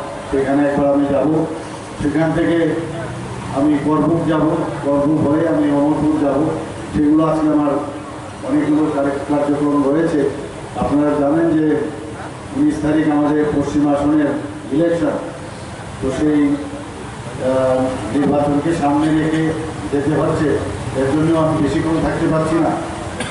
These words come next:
কিন্তু আমি দেখেছি এখানে আপনারা যেভাবে, মানে, দিলীপবাবুকে এত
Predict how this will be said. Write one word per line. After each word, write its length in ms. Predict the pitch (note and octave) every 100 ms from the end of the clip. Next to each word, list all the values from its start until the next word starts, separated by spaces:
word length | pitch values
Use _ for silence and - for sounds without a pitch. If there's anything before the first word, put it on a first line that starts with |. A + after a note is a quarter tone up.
| -
কিন্তু 220 | C#3+ D#3
আমি 240 | F3+ E3+ G3+
দেখেছি 500 | G3+ F#3 F3+ G3+ F#3
এখানে 260 | D#3 E3 E3+
আপনারা 600 | D#3+ D3+ D#3+ F3 F3 - - - - - D3
যেভাবে, 420 | D#3+ D3 D3+ F3+ E3 - - - - - -
মানে, 280 | D#3 D#3 C#3+
দিলীপবাবুকে 600 | D3 E3 E3 E3+ E3+ E3+
এত 160 | F#3 F3+